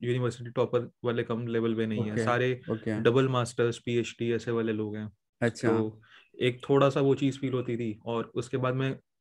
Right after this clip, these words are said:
Speaker 1: इसी
Speaker 2: हाँ।
Speaker 1: टाइम के around स्कूल में पहली बार फेल भी हुआ था
Speaker 2: <laughs>
Speaker 1: फिजिक्स में।
Speaker 2: ओके।
Speaker 1: तो मेरे दो तीन नंबर आए थे, दो या तीन नंबर out of twenty five।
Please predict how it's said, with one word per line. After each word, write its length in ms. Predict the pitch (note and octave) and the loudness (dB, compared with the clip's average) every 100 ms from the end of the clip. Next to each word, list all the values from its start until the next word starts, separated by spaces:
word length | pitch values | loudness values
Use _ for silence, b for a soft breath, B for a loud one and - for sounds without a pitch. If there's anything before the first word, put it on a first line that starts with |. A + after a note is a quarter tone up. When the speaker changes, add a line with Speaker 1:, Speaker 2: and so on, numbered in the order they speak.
| - | -2
Speaker 1:
इसी 120 | A#2+ | 2
Speaker 2:
हाँ। 100 | D3 | 2
Speaker 1:
टाइम 180 | C#3+ C#3 | 2 2
के 60 | |
around 200 | C#3 D3 | 0 -2
स्कूल 220 | - D3 | 0 2
में 120 | C#3+ D3+ | 2 2
पहली 200 | C#3+ C#3 | 2 2
बार 120 | D#3 | 0
फेल 240 | D3 B2+ | 0 0
भी 120 | A#2+ | 0
हुआ 200 | B2 G#2+ | 0 0
था 200 | G2+ G2+ _ - | -4 -10 _ -8
Speaker 2:
<laughs> 360 | B2 B2+ - - | -4 -4 -4 0
Speaker 1:
फिजिक्स 320 | A#2+ A2+ - | 0 0 -2
में। 160 | G#2 - B B B - | -4 -4 B B B 4
Speaker 2:
ओके। 360 | C3 A#2 B2+ | 6 8 8
Speaker 1:
तो 60 | A2+ | 8
मेरे 140 | B2+ | 4
दो 140 | C#3 B2+ | 6 6
तीन 140 | C#3 | 4
नंबर 360 | C3+ C3 C3+ C3 | 2 0 0 0
आए 120 | G#2+ | 0
थे, 140 | A#2 | -2
दो 300 | F3+ C3 A#2+ | -4 -4 -2
या 120 | B2 B2 | -2 -2
तीन 200 | B2+ B2 | -4 -6
नंबर 280 | A#2 A#2+ | -6 -6
out 180 | B2 B2 | -4 -2
of 60 | C3+ | -2
twenty 340 | C3+ A#2+ A#2 A2+ | -2 -4 -2 -2
five। 180 | G#2 | -4